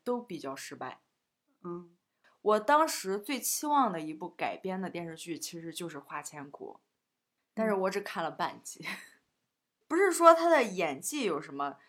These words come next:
Speaker 1: 是在那半集中间，他把他的故事顺序还有一些情节都给改了，就是在最开始的时候就已经改了。
Speaker 2: 嗯。嗯。
Speaker 1: 我是不太喜欢这种改编，所以我就没看。
Speaker 2: 嗯。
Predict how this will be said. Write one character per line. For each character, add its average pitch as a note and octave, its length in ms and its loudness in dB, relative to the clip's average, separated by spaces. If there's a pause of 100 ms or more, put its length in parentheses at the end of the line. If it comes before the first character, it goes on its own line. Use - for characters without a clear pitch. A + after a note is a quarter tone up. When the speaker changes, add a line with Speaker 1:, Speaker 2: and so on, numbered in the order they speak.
(140)
Speaker 1:
是 A#3+ 600 0
在 D4+ 180 4
那 C#4 160 6
半 D4+ 320 4
集 F#3+ 160 -2
中 G#3 180 -2
间， G3+ 440 -4
他 F#3+ 460 -2 (120)
把 A3+ 260 -2
他 - 260 -8
的 F3 140 -4
故 F#3 200 -10
事 A#3 100 -8
顺 A#3 260 -4
序 C#3 300 -10 (280)
还 F3+ 120 -8
有 E3+ 100 -2
一 D#3+ 60 -4
些 F#3 160 -10
情 E3+ 220 -10
节 D3 120 -6
都 C3+ 120 -10
给 B2+ 100 -8
改 E2 220 -12
了， - 320 -18
就 F#3+ 120 -10
是 F#3 60 -6
在 F#3 180 -2
最 F#3+ 160 -8
开 F3+ 240 -10
始 - 180 -14
的 - 120 -18
时 - 160 -18
候 - 320 -20
就 E3+ 140 -8
已 - 80 -6
经 D3+ 180 -14
改 D3+ 140 -10
了。 - 340 -10
Speaker 2:
嗯。 - 0 -
嗯。 - 80 -20 (600)
Speaker 1:
我 E3 220 -2
是 A#3 220 -4
不 G3 160 -12
太 A3 220 0
喜 F#3 160 -8
欢 D#3+ 180 -8
这 E3 80 -10
种 D3+ 140 -10
改 - 180 -8
编， C3 240 -8
所 D#3+ 160 -10
以 - 20 -6
我 B2+ 140 -8
就 C#3+ 140 -16
没 C3 160 -12
看。 - 400 -12 (160)
Speaker 2:
嗯。 F#3 260 -12